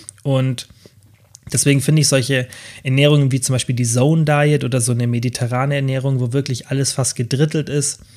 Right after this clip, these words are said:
sehr, sehr sinnvoll, einfach aus mehreren Aspekten und grad für die Sättigung. Deswegen nochmal ballaststoffreich, proteinreich, nicht zu wenig Fett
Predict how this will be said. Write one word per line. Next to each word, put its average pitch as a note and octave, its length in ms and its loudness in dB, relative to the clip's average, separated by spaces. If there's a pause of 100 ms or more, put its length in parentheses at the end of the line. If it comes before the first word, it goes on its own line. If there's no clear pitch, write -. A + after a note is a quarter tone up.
(760)
sehr, C#3 280 2
sehr C3 120 2
sinnvoll, A#2+ 600 0
einfach B2 320 -6
aus A#2 220 -6
mehreren B2+ 240 -2
Aspekten B2 360 -4
und B2 80 -4
grad A#2+ 240 -2
für - 100 -6
die A#2+ 80 -2
Sättigung. A2 560 -4
Deswegen A#2+ 500 -2 (180)
nochmal A#2 420 -8
ballaststoffreich, D3+ 920 0 (480)
proteinreich, C#3 960 0 (340)
nicht E3+ 300 2
zu C3+ 120 2
wenig A#2 280 0
Fett - 420 -4